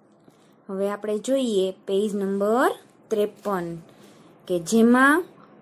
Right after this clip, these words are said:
તમને એક ગામડાનું સુંદર દ્રશ્ય આપેલું છે. મંદિર છે,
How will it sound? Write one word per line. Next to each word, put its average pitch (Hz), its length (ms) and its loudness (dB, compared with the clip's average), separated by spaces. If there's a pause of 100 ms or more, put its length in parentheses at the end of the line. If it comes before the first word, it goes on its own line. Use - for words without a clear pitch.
(240)
તમને 262 600 4 (120)
એક 196 120 -2 (100)
ગામડાનું 226 680 4
સુંદર 294 520 4
દ્રશ્ય 220 500 2
આપેલું 208 760 4 (300)
છે. 190 460 2 (480)
મંદિર 220 440 6
છે, 202 640 2